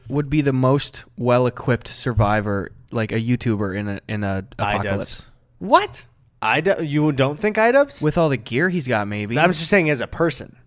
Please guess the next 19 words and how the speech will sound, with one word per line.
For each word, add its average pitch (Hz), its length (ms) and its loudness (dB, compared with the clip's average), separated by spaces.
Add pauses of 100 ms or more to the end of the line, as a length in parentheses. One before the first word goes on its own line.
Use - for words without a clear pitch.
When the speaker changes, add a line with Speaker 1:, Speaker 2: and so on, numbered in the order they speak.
(120)
Speaker 1:
Oh, 151 440 -4 (140)
you 151 100 -8
think? 214 560 -8
Speaker 2:
Yeah, 220 160 6
he 196 80 4
shoots - 320 -2
guns. 156 440 0
He 156 80 0
does 151 180 2
a 151 40 -2
lot 156 220 2
of 143 40 -4
shit. 160 120 -4
I 170 40 0
mean, 180 180 4
you 196 140 -2
too, 165 340 4
but, 101 180 -2
like, 110 360 -4